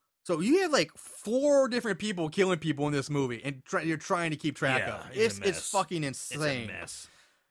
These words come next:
Speaker 1: <sighs>
Speaker 2: So with
Speaker 1: Okay.
Speaker 2: that,
Speaker 1: Let's go into favorite kills.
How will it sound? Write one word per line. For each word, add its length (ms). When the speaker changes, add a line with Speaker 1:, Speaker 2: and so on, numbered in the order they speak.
Speaker 1:
<sighs> 320
Speaker 2:
So 100
with 180
Speaker 1:
Okay. 40
Speaker 2:
that, 260
Speaker 1:
Let's 160
go 200
into 500
favorite 400
kills. 420